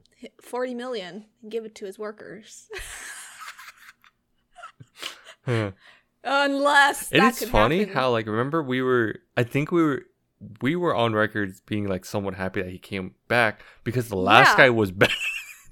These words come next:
Speaker 1: The last guy was bad, but then, like, as twenty twenty-three kept progressing, Bob
Speaker 2: So,
Speaker 1: was,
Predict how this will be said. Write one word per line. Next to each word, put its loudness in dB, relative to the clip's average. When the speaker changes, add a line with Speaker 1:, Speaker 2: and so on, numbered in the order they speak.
Speaker 1:
The -4
last 2
guy 0
was 0
bad, -4
but 0
then, 4
like, -4
as 6
twenty -4
twenty-three -10
kept -14
progressing, -8
Bob 2
Speaker 2:
So, 0
Speaker 1:
was, -6